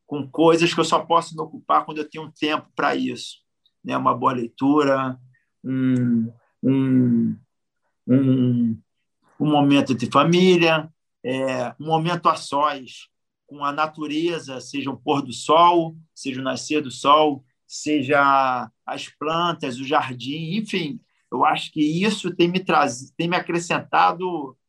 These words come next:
muitas coisas boas, entendeu? E eu acredito que isso possa ser, às vezes, um, uma, uma,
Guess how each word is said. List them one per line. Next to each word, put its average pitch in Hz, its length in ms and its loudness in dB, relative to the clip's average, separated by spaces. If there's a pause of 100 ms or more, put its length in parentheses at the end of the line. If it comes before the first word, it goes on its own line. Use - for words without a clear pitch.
(560)
muitas 190 500 -4
coisas 160 340 2
boas, 113 680 -8
entendeu? 135 440 0
E 170 60 8
eu 180 100 6
acredito 196 500 0
que 175 140 -6
isso 180 260 -4
possa 170 360 2
ser, 160 240 0
às 151 160 0
vezes, 156 520 -4
um, 160 440 -8 (480)
uma, 143 840 2 (800)
uma, 139 720 0